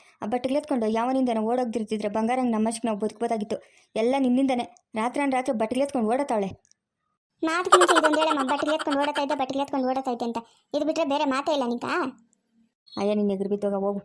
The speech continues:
Speaker 1: ನಿನ್ ಬಾಯ್ಕ್ ಮಣ್ಣಾಕ. ನೀನ್ ಮಾಡಿದ ಅಲ್ಕ ಕೆಲ್ಸಕ್ಕ ತಕೊಂಬಂದ್ ಇವ್ನಿಗೆ ಕಟ್ಟಿದ್ದಾಯ್ತು.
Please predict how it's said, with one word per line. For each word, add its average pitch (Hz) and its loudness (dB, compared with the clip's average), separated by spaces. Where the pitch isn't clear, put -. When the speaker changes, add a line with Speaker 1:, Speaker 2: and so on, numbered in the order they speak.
Speaker 1:
ನಿನ್ 202 0
ಬಾಯ್ಕ್ 196 -2
ಮಣ್ಣಾಕ. 196 0
ನೀನ್ 208 0
ಮಾಡಿದ 226 -2
ಅಲ್ಕ 208 -2
ಕೆಲ್ಸಕ್ಕ 220 -4
ತಕೊಂಬಂದ್ 220 -2
ಇವ್ನಿಗೆ 214 0
ಕಟ್ಟಿದ್ದಾಯ್ತು. 208 -4